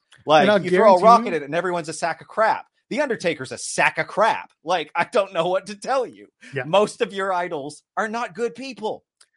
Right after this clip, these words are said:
Speaker 2: And I guarantee you, just bringing up, you know, "Oh, the time that he went through a forest in Japan." Like, guess what?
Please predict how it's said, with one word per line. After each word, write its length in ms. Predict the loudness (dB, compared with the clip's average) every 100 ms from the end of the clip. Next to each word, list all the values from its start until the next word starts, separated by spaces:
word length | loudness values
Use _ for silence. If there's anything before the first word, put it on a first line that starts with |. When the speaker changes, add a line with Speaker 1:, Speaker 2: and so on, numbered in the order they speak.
| _ _ _ -4
Speaker 2:
And 80 | 0
I 60 | 0
guarantee 400 | -2 -4 -4 0
you, 160 | 0
just 220 | -2 -6 -2
bringing 320 | -2 0 0
up, 260 | -2 -2
you 100 | -4 -4
know, 300 | -4 -6 -2
"Oh, 360 | 0 0 -2 -4
the 180 | -6
time 280 | -2 -2 -2
that 100 | -4
he 40 | -4
went 200 | -4 -6
through 180 | -6 -6
a 40 |
forest 360 | -4 -6 -4 -8
in 60 |
Japan." 240 | -6 -6 -4
Like, 100 | -6
guess 180 | -6 -2
what? 260 | -2 -2